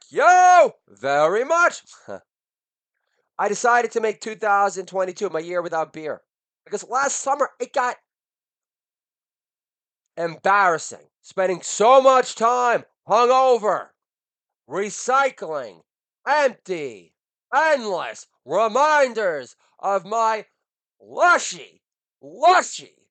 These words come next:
littered past as entire Rocky marathons on A M C pass me by,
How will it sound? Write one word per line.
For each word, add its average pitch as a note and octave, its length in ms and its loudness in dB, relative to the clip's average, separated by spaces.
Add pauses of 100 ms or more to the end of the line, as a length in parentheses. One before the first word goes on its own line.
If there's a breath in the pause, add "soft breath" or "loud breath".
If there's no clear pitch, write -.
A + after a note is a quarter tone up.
(220)
littered C4 560 0
past C#4 500 -4 (180)
as G#3+ 280 -6
entire A#3 800 -2 (220)
Rocky G#3+ 560 -4
marathons G3+ 1080 -6
on D3 240 -6
A D#3 300 -10
M C#3 140 -10
C G#3+ 460 -10 (500)
pass C3 400 -12
me A2+ 160 -18
by, G3 580 0